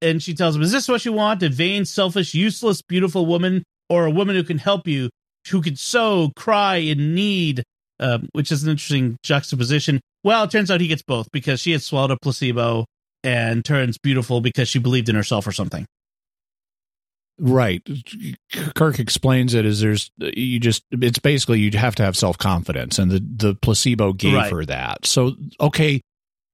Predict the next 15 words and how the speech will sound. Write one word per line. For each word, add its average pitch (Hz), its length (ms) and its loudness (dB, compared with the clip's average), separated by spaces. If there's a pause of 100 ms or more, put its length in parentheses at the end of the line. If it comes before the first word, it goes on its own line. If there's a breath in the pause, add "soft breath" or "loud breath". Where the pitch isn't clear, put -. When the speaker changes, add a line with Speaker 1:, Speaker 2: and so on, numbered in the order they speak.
(260)
Speaker 2:
it, - 320 -2
Mudd 170 280 2
explains 156 640 0
they 127 140 2
took - 320 -2
my 135 220 2
drug 110 320 0
and 107 100 0
gave 110 220 0
me 107 100 0
this 95 160 -2
placebo, 98 640 0
and 104 140 0
I'm 123 100 0
like, 113 320 -2